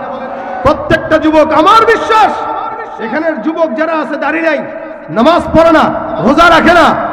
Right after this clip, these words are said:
ঠিকমতো আমল করে না, কিন্তু আল্লাহর কসম করে বলি, তার সামনে আল্লাহকে গালি দিয়ে দেখেন, জিহ্বা টান দিয়ে ছিঁড়ে ফেলবে।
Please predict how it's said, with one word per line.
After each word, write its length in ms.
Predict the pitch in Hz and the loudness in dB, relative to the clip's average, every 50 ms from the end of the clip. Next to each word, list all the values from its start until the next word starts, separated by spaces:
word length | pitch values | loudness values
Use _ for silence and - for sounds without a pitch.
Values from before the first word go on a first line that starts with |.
| - | -2
ঠিকমতো 340 | - 349 - - 330 320 - | -2 -2 0 0 -2 0 2
আমল 400 | 311 302 330 403 403 403 392 320 | 2 2 4 4 4 2 2 2
করে 200 | - - 349 359 | 4 4 4 4
না, 180 | 349 339 - - - - - - | 4 4 2 2 0 -4 -6 -6
কিন্তু 220 | - 277 302 311 285 | -4 -4 -4 -4 -2
আল্লাহর 320 | 294 311 311 302 302 254 - - | -2 0 0 0 0 -2 -2 -4
কসম 360 | 311 320 - 330 370 359 - | -4 -2 -2 -2 -2 -2 -2
করে 160 | 311 302 311 | -2 -2 -2
বলি, 180 | 294 294 277 262 - | -2 -2 -4 -6 -6
তার 160 | 269 269 254 | -6 -6 -8
সামনে 320 | - - 262 277 269 269 | -8 -8 -8 -6 -6 -6
আল্লাহকে 420 | 240 277 277 285 277 269 240 240 233 | -4 -4 -4 -6 -6 -6 -4 -4 -2
গালি 300 | 208 208 220 254 294 277 | -2 -2 -2 -2 -2 -2
দিয়ে 180 | 247 269 254 | 0 2 2
দেখেন, 340 | 233 233 233 233 233 226 185 | 2 2 2 2 2 2 2
জিহ্বা 360 | - 254 269 233 - 247 247 | -2 -4 -4 -4 -2 -2 -2
টান 300 | 233 - 220 226 226 220 | -2 0 0 2 2 2
দিয়ে 160 | 208 220 214 202 | 2 2 0 0
ছিঁড়ে 220 | 208 - 214 208 160 | 0 -2 -2 -2 -2
ফেলবে। 280 | - 160 143 127 123 | -4 -6 -6 -6 -8